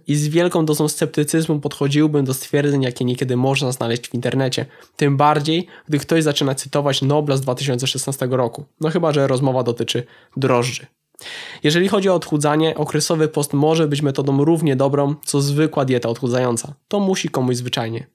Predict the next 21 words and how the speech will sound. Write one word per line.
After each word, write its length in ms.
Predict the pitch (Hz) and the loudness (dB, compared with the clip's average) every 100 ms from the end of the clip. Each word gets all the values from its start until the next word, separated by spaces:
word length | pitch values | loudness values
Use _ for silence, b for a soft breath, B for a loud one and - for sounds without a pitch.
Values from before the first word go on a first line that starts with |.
| _ | _
pasować. 580 | 139 143 117 - - _ _ - B B B | -4 -2 -4 -6 -18 _ _ -20 B B B
No 80 | 147 | 0
i 100 | 147 | 0
trzeba 360 | - - 180 170 | 2 0 2 2
jeszcze 220 | 160 156 | 0 0
na 80 | 147 | -2
koniec 260 | 147 143 | -2 -2
podkreślić, 680 | - 135 135 127 - 139 139 | -4 -6 -4 -4 -2 -2 -2
że 200 | 135 131 | -2 0
nieprzemyślana 760 | 135 139 156 147 - 156 147 139 | 0 -2 0 0 0 -2 0 0
głodówka 500 | 139 135 131 - 139 | 0 -2 -2 -2 -2
może 420 | 143 151 151 143 | 2 2 2 2
nieść 200 | 139 139 | 2 0
za 80 | 135 | -2
sobą 260 | 135 131 | -2 -2
naprawdę 480 | 127 131 127 123 127 | -2 -4 -4 -2 -2
wiele 460 | 131 139 131 123 131 | 0 0 0 -2 -2
negatywnych 760 | 139 147 139 139 147 139 127 127 | -2 0 0 0 0 0 -2 -2
dla 160 | 113 | -2
nas 340 | 110 123 - _ _ _ | -4 -8 -12 _ _ _
konsekwencji. 800 | 143 131 139 - 123 120 - - | -4 -2 -2 -2 -2 -2 -6 -16